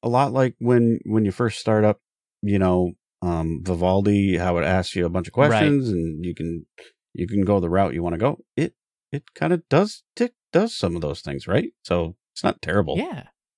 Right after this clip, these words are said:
Speaker 2: Oh, you know what, though? I think, uh, we, we have to look back and see the first group of people that did that. It was, it was Mozilla Firefox and
Speaker 1: Mm-hmm.
Speaker 2: it was Brave.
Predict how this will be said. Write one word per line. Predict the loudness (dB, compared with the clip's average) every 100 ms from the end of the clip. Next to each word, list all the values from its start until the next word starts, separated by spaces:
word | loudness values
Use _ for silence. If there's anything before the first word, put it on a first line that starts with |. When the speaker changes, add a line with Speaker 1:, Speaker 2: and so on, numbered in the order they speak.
| _ -4
Speaker 2:
Oh, |
you | 0 2
know | 4
what, | 4 0 0
though? | 0 2 -2 -2
I | -4
think, | -2 -4 -6 -14 -20 -6
uh, | -4 -4
we, | -2 -4 0
we | 0
have | 0 -2 -4 -8 -10
to | -2 0 0 -2 -4 -8 -14 _ _ _ -4
look | 2 2 2 0
back | 0 0 -2
and | -2 -2 -2
see | -4 -4 -2
the | -2
first | -2 0 0 -2 -10 -18 -14 -12 -12 -12 0
group | 2 2
of | 0
people | -2 -4 -2
that | -4 -2
did | -2 -2
that. | -4 -4
It | -4
was, | -4 -4
it | -2
was | -2 -2
Mozilla | -2 0 2 0 0
Firefox | 0 0 0 -2 -2 2
and | 2
Speaker 1:
Mm-hmm. | 4
Speaker 2:
it | 0 -2
was | -4 -4 -6 -8
Brave. | -2 0 0 -4 -8